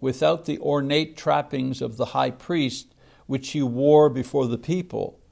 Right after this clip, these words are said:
Uh, you know, when I talk about the ornate trappings, you know, the, uh, the ephod with the twelve precious stones on the breastplate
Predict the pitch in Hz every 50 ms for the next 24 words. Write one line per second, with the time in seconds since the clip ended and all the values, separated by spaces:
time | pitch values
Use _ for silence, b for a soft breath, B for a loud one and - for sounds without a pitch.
0 | b b b b b b b b b b - 110 113 113 117 117 120 123 131 151
1 | 165 151 131 127 127 131 127 123 123 120 120 110 - 143 143 135 - 123 123 127
2 | 123 - - - 117 117 117 120 117 - - 131 127 127 123 123 127 135 139 139
3 | 131 123 - - - - - - - - 143 143 143 151 143 - 113 110 104 98
4 | 101 - - 123 113 117 120 127 117 113 113 113 110 110 110 110 110 110 B B
5 | B B B - - - - 165 170 175 - - - 123 113 113 110 107 107 110
6 | 113 - - 117 - - - - 135 135 139 139 127 135 - - - 143 135 -
7 | - - 120 - - - - 151 147 143 135 131 123 113 123 120 117 117 117 107
8 | 120 135 143 156 - - - - - - 117 110 107 110 -